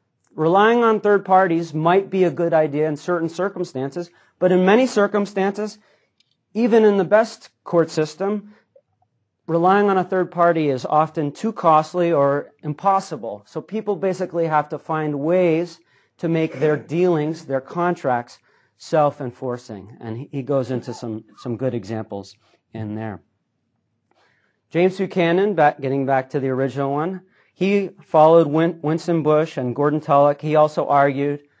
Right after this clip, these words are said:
uh, strictly Hobbesian assumptions. He says, "Men are bad, um, and because men are bad, you must have government." And Ben Powell, who he and I were on the same flight, now he's,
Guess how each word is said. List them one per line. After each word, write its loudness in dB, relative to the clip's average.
uh, -4
strictly -4
Hobbesian 0
assumptions. -2
He -6
says, -6
"Men 0
are 2
bad, 0
um, -2
and -12
because 0
men 0
are 2
bad, 0
you -4
must 0
have -2
government." -6
And -8
Ben 2
Powell, 2
who -6
he 2
and 4
I 4
were 4
on 2
the -2
same -4
flight, 0
now -2
he's, -6